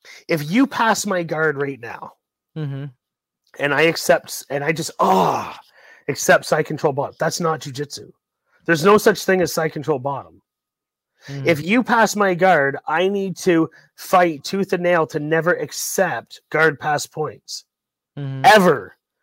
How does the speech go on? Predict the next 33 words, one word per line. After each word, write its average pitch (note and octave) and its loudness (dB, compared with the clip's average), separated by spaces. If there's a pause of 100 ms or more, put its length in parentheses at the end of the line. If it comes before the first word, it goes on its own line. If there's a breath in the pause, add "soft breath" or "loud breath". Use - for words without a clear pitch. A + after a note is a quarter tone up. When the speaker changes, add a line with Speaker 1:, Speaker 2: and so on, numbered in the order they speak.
(280 soft breath)
Speaker 1:
So G#3 2
I G3 6
have F#3+ 2
to, F3 2
A, G3+ 4
get F3+ 0
back E3+ -2
to D#3+ -12
my C3 -10
feet, A3 -8
get D#3+ -6
my C#3 -16
guard D#3+ -4
back, F#3 -2
something, A2 -4 (320 soft breath)
but D#3+ 4
not F3 6
accept E3+ 0
side E3 2
control. - -16
So E3+ -2
people G#3+ 0
who A#3+ 6
are A3 6
sec-, G3+ -4
accepting E3+ -2
side F3+ -4
control D#3 0
bottom D#3+ 2 (320 soft breath)
are E3+ 4
not F#3+ 2
doing G#3 2
jujitsu. E3 -2